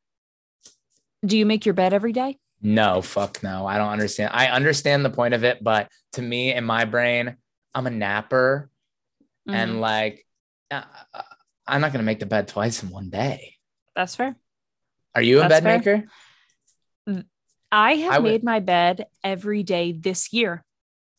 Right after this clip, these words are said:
Speaker 2: That's
Speaker 1: This
Speaker 2: very
Speaker 1: is,
Speaker 2: good.
Speaker 1: this is the first time, uh, ever. This, I, I have never, like, stuck to it this long. I, but I
Speaker 2: Does it make
Speaker 1: started
Speaker 2: you feel
Speaker 1: doing
Speaker 2: good?
Speaker 1: it. It does.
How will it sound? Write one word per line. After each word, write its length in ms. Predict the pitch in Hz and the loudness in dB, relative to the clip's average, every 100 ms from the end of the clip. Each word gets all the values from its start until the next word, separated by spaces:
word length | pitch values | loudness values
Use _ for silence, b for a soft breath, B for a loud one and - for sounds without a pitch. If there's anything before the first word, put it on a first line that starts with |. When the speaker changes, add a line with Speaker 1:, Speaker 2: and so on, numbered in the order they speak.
| _ | _
Speaker 2:
That's 220 | 139 147 147 | 2 2 2
Speaker 1:
This 80 | |
Speaker 2:
very 260 | 131 123 120 | 6 6 6
Speaker 1:
is, 60 | 123 | 4
Speaker 2:
good. 360 | 110 104 107 _ _ - | 2 0 -4 _ _ -2
Speaker 1:
this 160 | 262 | 0
is 100 | 302 | 0
the 100 | 240 | -4
first 380 | 240 226 220 - | -4 -2 -2 -4
time, 340 | 233 220 220 214 - _ _ _ _ _ - | -4 -4 -4 -6 -10 _ _ _ _ _ -4
uh, 300 | 214 202 202 | 0 0 0
ever. 360 | 214 180 165 - _ _ _ _ _ | 0 0 -6 -12 _ _ _ _ _
This, 180 | 214 214 | -6 -2
I, 220 | - 214 - | 0 0 0
I 140 | 202 | -2
have 160 | 202 185 | -2 -4
never, 260 | 190 196 | -6 -6
like, 220 | 190 170 - | -2 -4 -4
stuck 300 | - 170 - | -6 -8 -6
to 120 | 170 | -8
it 100 | 160 | -6
this 240 | 156 - | -8 -10
long. 300 | - 98 78 - | -12 -12 -14 -8
I, 340 | 156 160 160 170 b b b _ _ _ | -6 -4 -6 -8 b b b _ _ _
but 220 | 160 151 _ _ _ - | -2 -2 _ _ _ -4
I 60 | |
Speaker 2:
Does 160 | 170 139 | -2 0
it 80 | - | 2
make 80 | |
Speaker 1:
started 120 | 147 262 | 2 0
Speaker 2:
you 80 | |
feel 260 | - 220 240 | 2 2 4
Speaker 1:
doing 160 | 240 226 | 2 0
Speaker 2:
good? 120 | 233 | -2
Speaker 1:
it. 60 | - _ _ _ _ _ _ _ _ _ - | -8 _ _ _ _ _ _ _ _ _ -6
It 120 | 247 | 0
does. 440 | 196 160 - - | 2 2 0 -4